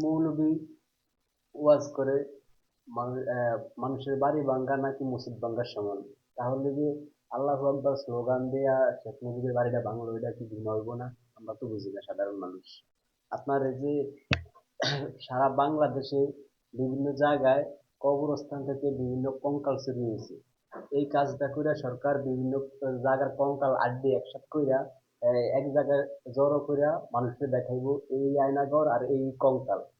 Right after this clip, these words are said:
যার পুরাটাই ভুয়া এবং ভিত্তিহীন। এই সরকার সাধারণ জনগণের পালস বোঝে না। মানুষ আগের চেয়েও বেশি স্মার্ট এবং ভিআইপি। এই সরকার যা চিন্তা কা-, করে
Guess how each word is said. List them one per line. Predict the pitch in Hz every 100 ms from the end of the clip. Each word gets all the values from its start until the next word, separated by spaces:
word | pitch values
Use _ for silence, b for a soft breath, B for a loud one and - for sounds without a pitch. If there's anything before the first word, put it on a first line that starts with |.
| _ _ _ _ _ _ - 127
যার | 143 -
পুরাটাই | 156 151 147 147
ভুয়া | 127 113 135 147
এবং | 131 135
ভিত্তিহীন। | 120 - - 113 95 - _ _ _ _ -
এই | 156
সরকার | 156 143 - 160 147
সাধারণ | 131 143 147
জনগণের | 151 151 147 143 139
পালস | 120 123 123 120
বোঝে | 107 110
না। | 104 101 - _ -
মানুষ | 123 131 156
আগের | 156 156
চেয়েও | - 160 143
বেশি | 135 - 151
স্মার্ট | - - 143
এবং | 135 135
ভিআইপি। | 117 113 123 113 104 95 _ _ -
এই | 147
সরকার | 143 135 135 147
যা | 127 127 127
চিন্তা | 156 156 151
কা-, | 147 147 -
করে | 156 160 185